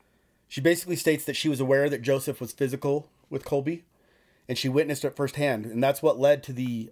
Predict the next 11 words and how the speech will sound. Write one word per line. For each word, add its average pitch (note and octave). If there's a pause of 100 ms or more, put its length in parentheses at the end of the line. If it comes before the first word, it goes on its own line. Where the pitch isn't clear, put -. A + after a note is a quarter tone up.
uh, A2+ (360)
to C3
Annie C#3
and A#2+ (760)
Joe C3+
being B2
estranged A#2
when A2+
she A2
confronted A2+
him. G2